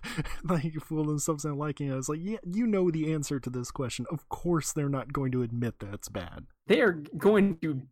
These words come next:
Speaker 2: double, triple, and quadruple down on the quality of that thing.
Speaker 1: Yeah.
Speaker 2: That is, the, the Snyder Cut shit is similar brain rot to what is happening with, like, people who are way into politics at this point. It re-, it really doesn't matter.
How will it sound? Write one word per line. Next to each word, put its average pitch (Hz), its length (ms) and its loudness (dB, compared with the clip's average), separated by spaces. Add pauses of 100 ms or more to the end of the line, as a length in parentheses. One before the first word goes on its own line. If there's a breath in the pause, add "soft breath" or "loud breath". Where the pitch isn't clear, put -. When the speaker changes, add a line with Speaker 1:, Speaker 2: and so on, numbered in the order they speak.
(120)
Speaker 2:
double, 208 340 8
triple, 214 400 4
and 180 160 8
quadruple 175 600 2
down 151 460 6
on 120 180 0
the 147 60 6
quality 143 440 2
of 110 100 -4
that 107 260 -2
thing. 104 420 -2
Speaker 1:
Yeah. 180 300 -4 (1300)
Speaker 2:
That 196 240 8
is, 202 180 8
the, 160 440 6
the 160 140 4
Snyder 190 380 6
Cut 160 300 2
shit 160 260 4
is 135 180 4
similar 147 380 4
brain 120 420 4
rot 113 400 4 (120)
to 120 200 0
what 120 220 4
is 117 100 0
happening 117 440 2
with, 110 180 -4
like, 107 240 -2 (340)
people 135 280 2
who 131 120 6
are 113 160 6
way 123 280 6
into 110 140 2
politics 110 540 0
at 107 80 0
this 104 140 -4
point. 101 280 -4
It 104 120 -2
re-, 151 100 2
it 160 80 0
really 175 220 8
doesn't 139 240 8
matter. 107 380 0